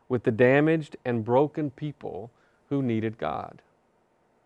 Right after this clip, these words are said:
And that's where we come in, because that's who we are.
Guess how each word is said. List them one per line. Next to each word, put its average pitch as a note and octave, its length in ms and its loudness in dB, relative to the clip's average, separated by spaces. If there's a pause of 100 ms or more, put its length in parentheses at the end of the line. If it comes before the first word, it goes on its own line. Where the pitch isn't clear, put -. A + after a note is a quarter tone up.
(1040)
And C#3 160 0
that's D3 220 -2
where C#3 120 2
we C#3 140 -2
come - 300 -18
in, - 280 -20 (1700)
because C#3 180 -2
that's D3+ 220 -4
who D3 100 -2
we A#2+ 320 -6
are. - 220 -18